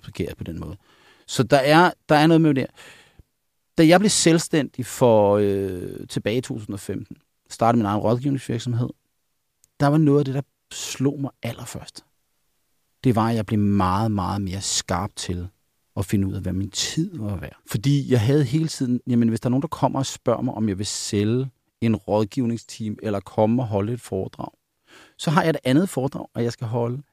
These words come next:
Jeg har noget andet rådgivning, jeg skal holde. Så jeg ved, hvad min egen pris er, hvad min skyggepris er, hvad det, vi kalder for økonomer, kalder offeromkostning, en alternativ omkostning eller pris. Da jeg var Danske Bankøkonom, og så der var en filialdirektør i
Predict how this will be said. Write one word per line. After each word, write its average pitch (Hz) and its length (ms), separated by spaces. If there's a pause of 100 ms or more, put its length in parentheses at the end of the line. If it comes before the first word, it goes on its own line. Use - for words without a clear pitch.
(100)
Jeg 120 80
har 123 140
noget 117 140
andet 151 300
rådgivning, 131 460
jeg 113 100
skal - 180
holde. 110 340 (260)
Så - 180
jeg 139 240
ved, 151 180
hvad 147 120
min 143 140
egen 117 260
pris - 360
er, 113 80
hvad 131 160
min 151 140
skyggepris - 800
er, - 80 (160)
hvad 117 180 (360)
det, 120 100
vi 113 40
kalder 95 280
for 101 140
økonomer, 104 420
kalder 98 440
offeromkostning, - 800
en 107 120
alternativ 107 760 (260)
omkostning 110 460
eller - 100
pris. - 380 (2250)
Da 135 60
jeg 123 80
var 123 60
Danske 135 260
Bankøkonom, 139 600 (680)
og 120 80
så 131 100
der 131 60
var 131 80
en 120 80
filialdirektør 110 800
i 98 200